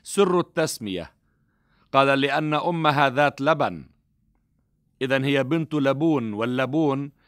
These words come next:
بمعنى فعول، وهو من الكثرة والمبالغة، فأمها اعتادت على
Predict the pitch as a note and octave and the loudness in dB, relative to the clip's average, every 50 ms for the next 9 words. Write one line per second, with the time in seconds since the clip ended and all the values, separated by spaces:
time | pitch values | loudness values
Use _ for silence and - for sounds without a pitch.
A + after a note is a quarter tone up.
0 | _ _ - G#2+ A2+ B2 C#3+ C3+ C3 C3+ C#3 C3+ C3 - - C3 A#2+ D#3 E3+ D3 | _ _ -6 -4 -2 0 2 2 2 2 2 0 0 0 2 2 4 4 2 2
1 | A#2 G2+ G#2 A2+ A#2 C3 C3 C3+ C3+ C3+ C3 C3 B2+ A#2+ - - D3+ D3 - C#3+ | 0 0 -2 -2 -2 -2 0 0 0 -2 -2 -2 -4 -6 -4 -2 -2 -2 0 0
2 | C3+ C3+ - - C3+ C3 C3 B2+ - - A#2+ B2 B2+ B2+ C3+ C#3 C3+ D#3+ D#3 D3 | -2 -2 -2 -6 -8 -8 -8 -8 -8 -4 -2 -2 -2 -2 -4 -2 2 2 4 4
3 | C3 A2+ G2+ F2+ F2+ F#2 - _ _ _ _ _ _ - - B2+ G#2+ B2+ E3 E3 | 2 0 -2 -4 -8 -10 -12 _ _ _ _ _ _ -8 -6 -4 -2 0 0 0
4 | D#3 D3 C#3 C3 - C#3 C#3+ D3+ D3+ B2+ - _ - G#2 G2+ G#2 - - E3+ E3 | 0 0 0 0 0 0 0 -2 -2 -6 -10 _ -8 -6 -6 -6 -2 2 4 6
5 | E3 E3+ E3 D3+ C#3+ B2 C#3 C3+ C3 - - G2 A2+ B2 B2+ B2+ B2 B2 B2 B2 | 6 8 6 6 4 4 2 0 -2 0 0 2 2 2 4 2 0 0 -2 -6